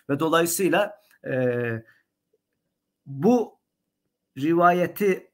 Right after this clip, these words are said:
aktardığı kişinin Avf bin el-Kasım mı yoksa Kasım bin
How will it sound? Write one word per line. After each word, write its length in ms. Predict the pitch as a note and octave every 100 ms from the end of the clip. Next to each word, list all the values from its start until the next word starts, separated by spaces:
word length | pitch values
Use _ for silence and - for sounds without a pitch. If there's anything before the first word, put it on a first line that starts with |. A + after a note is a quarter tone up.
| -
aktardığı 680 | D#3 - - E3+ D#3+ F3+ F#3
kişinin 560 | - - C#3 B2 - _ _ _ _ _
Avf 400 | D#3+ G3 B3 -
bin 140 | A#3+ G#3+
el-Kasım 640 | G#3+ G#3 - F#3+ F#3 F3+
mı 280 | E3+ G3+ G3+ -
yoksa 400 | E3 E3 G3 G3
Kasım 560 | F3+ F3+ F3+ B3 A#3+
bin 260 | F3+ E3+